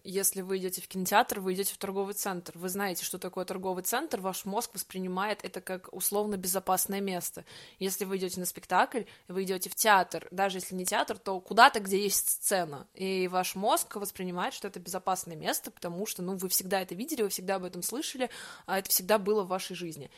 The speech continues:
Но когда вы идёте на квест в подвал, или на промзону, или в гараж, но тут уже есть вопросики, потому что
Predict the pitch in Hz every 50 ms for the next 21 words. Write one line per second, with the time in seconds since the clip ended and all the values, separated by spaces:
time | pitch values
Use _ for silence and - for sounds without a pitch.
0 | - - - 180 175 175 185 208 208 196 190 196 190 190 190 185 - 190 185 -
1 | - 202 196 - - - - 185 180 175 180 196 220 262 330 359 349 - - 202
2 | 185 190 185 180 180 196 190 190 185 190 202 262 320 269 - 185 180 185 180 170
3 | 180 160 160 185 240 302 - - - - - - - - _ - 196 202 226 233
4 | 233 226 220 208 196 - 233 240 269 233 214 208 214 220 - - 208 - 220 233
5 | 311 - - 285 - 208 190 185 202 196 190 196 202 208 - - - 202 185